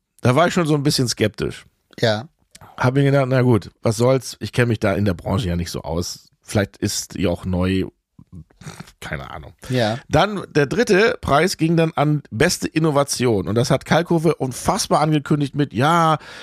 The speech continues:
Speaker 1: wir brauchen wieder Innovation, die Sender müssen wieder mehr Mut haben, auch wir Produzenten müssen wir wieder mehr Mut haben, wir müssen neue Sendungen machen und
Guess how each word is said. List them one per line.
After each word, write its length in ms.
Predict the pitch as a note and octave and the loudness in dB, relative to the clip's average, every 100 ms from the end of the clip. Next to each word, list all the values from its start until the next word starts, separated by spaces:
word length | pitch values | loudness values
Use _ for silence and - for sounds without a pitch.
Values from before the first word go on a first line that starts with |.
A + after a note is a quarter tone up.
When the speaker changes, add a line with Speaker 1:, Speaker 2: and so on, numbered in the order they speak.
| - | -12
Speaker 1:
wir 160 | A#2 C#3+ | -2 -2
brauchen 340 | - E3+ D#3 | 2 2 2
wieder 200 | D3+ D3+ | 4 4
Innovation, 720 | D3+ D#3+ D3+ D3 - D3+ E3 D#3 | 4 2 4 2 0 2 2 2
die 80 | C3+ | 2
Sender 300 | D#3 F3+ D3+ | 2 2 2
müssen 260 | D#3 D#3 | 2 2
wieder 180 | D3+ C#3+ | 2 2
mehr 140 | C#3+ C#3 | 2 2
Mut 260 | D#3+ E3+ | 2 0
haben, 260 | D#3 D3 D#3 | 0 0 0
auch 160 | C#3+ C#3+ | -2 -2
wir 80 | E3 | -2
Produzenten 640 | D3+ D#3+ - D3 F#3 D3+ | 0 -2 0 -2 0 0
müssen 180 | D#3+ D3 | 0 0
wir 120 | D3+ | 2
wieder 180 | D3+ C#3+ | 2 0
mehr 320 | C3 C#3+ C#3+ | 0 0 2
Mut 220 | D#3 D#3+ | 2 2
haben, 120 | D3+ D3 | 0 0
wir 60 | |
müssen 320 | D3+ C#3+ C#3 D3 | 0 0 2 4
neue 280 | G3 F#3+ | 4 4
Sendungen 400 | E3+ E3+ E3+ E3 | 4 2 2 0
machen 300 | D#3 D3+ D#3+ D3+ - - | 0 0 -2 -6 -10 -6
und 160 | A#2+ | -4